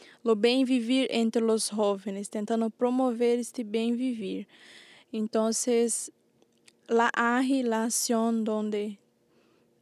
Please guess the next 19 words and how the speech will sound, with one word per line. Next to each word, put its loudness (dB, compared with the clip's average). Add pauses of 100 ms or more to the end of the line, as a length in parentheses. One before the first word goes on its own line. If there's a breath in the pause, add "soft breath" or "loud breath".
(100)
trabajo, 0
entonces -2
es 0
una 0
organización -2
para -2 (440 soft breath)
tentar, 0 (460)
eh, -2
buscar 0
esos 0
jóvenes 0
que -4
están -6
en -8
la -6
droga, 2 (500 soft breath)
en -4
el -6
alcoholismo, -2